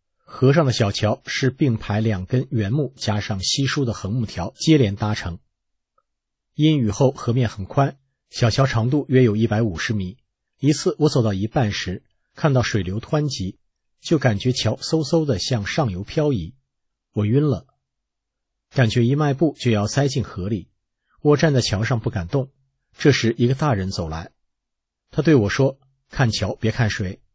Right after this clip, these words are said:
这样我马上就不晕了。”顺利地走到了对岸。事情过去四十多年了，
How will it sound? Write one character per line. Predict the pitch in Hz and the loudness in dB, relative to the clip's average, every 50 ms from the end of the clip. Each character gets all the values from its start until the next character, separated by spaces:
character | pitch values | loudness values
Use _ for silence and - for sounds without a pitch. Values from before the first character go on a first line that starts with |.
| _ _ _ _ _ _ _ _ | _ _ _ _ _ _ _ _
这 | - - 180 160 | 0 2 4 4
样 | 147 160 - | 4 2 0
我 | 143 160 | -2 -2
马 | 160 127 101 | 0 0 -2
上 | - - 131 120 | -2 -2 -2 -2
就 | - 127 | -2 -2
不 | - 127 110 | 0 0 0
晕 | 107 131 147 156 135 | 2 2 2 2 0
了。” | - - - _ _ _ _ _ _ - | -2 -4 -8 _ _ _ _ _ _ -10
顺 | - - 180 160 | -4 -2 0 2
利 | 127 110 | 2 2
地 | 98 - 95 | 0 -2 -6
走 | - - - 98 85 | -8 -6 -6 -6 -4
到 | - 104 101 | -2 -4 -4
了 | 95 92 | -4 -2
对 | - 120 98 | -2 -2 -2
岸。 | 92 87 85 87 - _ _ _ _ _ _ _ _ _ _ _ _ _ _ _ _ _ _ _ _ _ _ _ _ | -2 -4 -8 -12 -14 _ _ _ _ _ _ _ _ _ _ _ _ _ _ _ _ _ _ _ _ _ _ _ _
事 | - - - 190 | -6 -2 0 0
情 | 139 147 143 139 | 2 2 0 2
过 | 135 147 120 | 2 2 2
去 | - 123 110 | 2 0 -2
四 | - - 120 | 0 0 -2
十 | - - | -4 -4
多 | 92 - 104 101 | -4 -4 -4 -4
年 | 98 87 82 85 | -4 -6 -8 -8
了， | 90 90 92 - | -10 -10 -12 -14